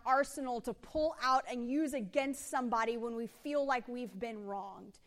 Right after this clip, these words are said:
That's not the point of what David is saying. But I do think that there are two things that we can kind of pull out from this psalm. There's a lot of things we can glean from this psalm, but I think there's two specifically that we're gonna talk about this morning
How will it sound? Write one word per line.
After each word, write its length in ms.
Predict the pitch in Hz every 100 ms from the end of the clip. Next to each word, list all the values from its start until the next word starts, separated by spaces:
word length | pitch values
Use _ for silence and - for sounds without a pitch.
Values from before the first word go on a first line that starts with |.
| - -
That's 260 | - 277 -
not 280 | 302 302 302
the 80 | 294
point 360 | - 285 254
of 100 | 254
what 280 | 226 240 202
David 320 | 220 214 208
is 100 | 190
saying. 360 | - 285 247 226
But 100 | 254
I 80 | 262
do 340 | 214 330 453 466
think 180 | 427
that 160 | 339 311
there 240 | 294 277
are 60 | 254
two 320 | 254 320 339
things 720 | 330 294 226 226 311 370 - - _ _ _ _ _ _ _ _ _ _ _ _ _ -
that 120 | 320
we 120 | 320
can 180 | 339 370
kind 160 | 339 330
of 160 | 277
pull 320 | - 339 349 -
out 300 | 277 294 269
from 340 | - 285 269
this 160 | 233 262
psalm. 480 | - - 269 220 214
There's 160 | 254
a 60 | 262
lot 300 | 269 349 349
of 80 | 262
things 240 | 240 214
we 100 | 220
can 180 | 214 220
glean 260 | 202 208 190
from 180 | 214
this 120 | 202 190
psalm, 280 | 180 175
but 80 | 202
I 40 | 247
think 140 | 339
there's 180 | 311 -
two 200 | - 311
specifically 480 | - 240 247 254 254
that 100 | 233
we're 80 |
gonna 140 | 220 208
talk 260 | - 220
about 180 | 220 -
this 200 | 220 -
morning 360 | 208 196 196